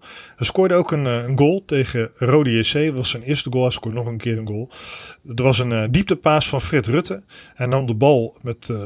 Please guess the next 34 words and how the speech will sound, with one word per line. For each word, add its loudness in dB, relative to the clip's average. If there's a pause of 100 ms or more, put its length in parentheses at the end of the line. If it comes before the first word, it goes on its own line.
perfect 0
aan -2
en -6
hij -2
lopte 0
hem 0
daarna, 0 (320)
volgens -2
eigen 2
zeggen, -2
met -6
veel 2
souplesse 2 (360)
over 4
de 0
keeper -2
van, -2
eh, 0
van 4
Roda. 2 (420)
Nou, -10
Twente -4
verloor 2
die 0
wedstrijd -2
overigens 2
ook, 2
maar -4 (100)
dat -6
was -2
toch 2
een 0
mooi -2
moment. -6